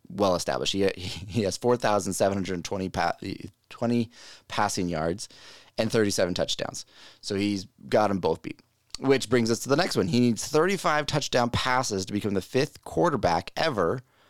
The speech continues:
with four career seasons with at least thirty-five touchdown passes, joining Tom Brady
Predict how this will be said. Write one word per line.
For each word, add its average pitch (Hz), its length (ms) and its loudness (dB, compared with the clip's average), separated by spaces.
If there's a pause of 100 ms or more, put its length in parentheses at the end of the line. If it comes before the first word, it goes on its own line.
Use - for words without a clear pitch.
(180)
with 113 180 2
four 143 340 4
career 139 360 2
seasons 95 680 0
with 101 200 -2
at 95 120 0
least 113 300 -2
thirty-five 92 720 0
touchdown 85 420 -4
passes, 82 380 -4
joining 87 220 -2
Tom 104 280 0
Brady 113 380 2